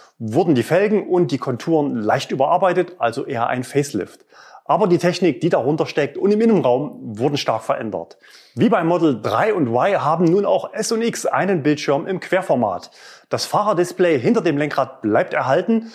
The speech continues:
Zusätzlich gibt es ein drittes Display für die Passagiere hinten.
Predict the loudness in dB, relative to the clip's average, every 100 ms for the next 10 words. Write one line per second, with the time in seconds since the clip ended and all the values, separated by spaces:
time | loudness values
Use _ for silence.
0 | -20 _ -2 0 2 0 -2 -4 -4 -6
1 | -6 -4 -6 -4 -2 -2 -4 -6 -2 -2
2 | -2 -4 -6 -6 -4 -2 0 0 0 -4
3 | -8 -18